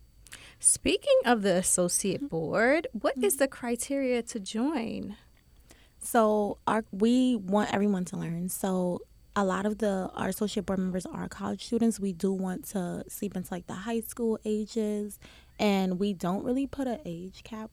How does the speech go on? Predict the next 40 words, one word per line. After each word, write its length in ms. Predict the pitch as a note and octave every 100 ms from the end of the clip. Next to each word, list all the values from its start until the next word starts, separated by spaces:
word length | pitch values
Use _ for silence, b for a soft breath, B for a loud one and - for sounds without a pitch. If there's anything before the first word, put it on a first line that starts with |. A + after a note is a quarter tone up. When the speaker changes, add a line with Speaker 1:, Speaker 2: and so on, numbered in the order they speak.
| A3+
Speaker 3:
on 160 | A3+
it 160 | A3+ G#3+
because 280 | F#3 F3+ F3
we 180 | F3
don't 300 | E3 E3+ E3+
want 260 | E3 E3 F3+ - - - -
to, 100 | A#3
like, 220 | A3 G#3
you 80 | A#3+
know, 240 | A#3 F#3+ G3
stigmatize. 800 | - F#3+ F3+ - F3 E3+ F#3 F#3
But, 320 | F#3+ F3+ - B B B B -
um, 260 | G#3+ G#3+
usually 800 | G3+ G#3 A3 A#3+ A#3+ A#3 A3+ A3 - _ -
the, 140 | G#3 -
um, 360 | - F#3+ F#3 -
associate 340 | F#3+ G#3+ G#3+
board 160 | G#3 G3+
that 160 | F#3+
joins 320 | F3 F#3+ F#3 F3+
is, 120 | F3
like, 180 | F#3 F3 -
between 520 | F3+ G3 F#3 F3+ - _ _ _ -
seventeen, 720 | - A3+ G#3+ A3+ - A3 A3 G#3
eighteen 540 | G3+ G3+ - G#3+ G#3
to 100 | G3+
twenty-five. 760 | F3+ - F3+ - - - - -
So, 120 | -
like, 200 | A#3+ B3 C#4 - -
traditional 560 | - B3+ B3+ B3 A3+
college 400 | A3 G3+ G3 F#3+ -
age 220 | F#3 -
students, 320 | - F#3+ F3+
but 160 | - G3+
that's 240 | - B3
where 140 | A#3+ A3
we've 180 | G#3+
gotten 300 | G3 F#3 F#3
the 60 | F3+
most 300 | F3+ F#3+ F3+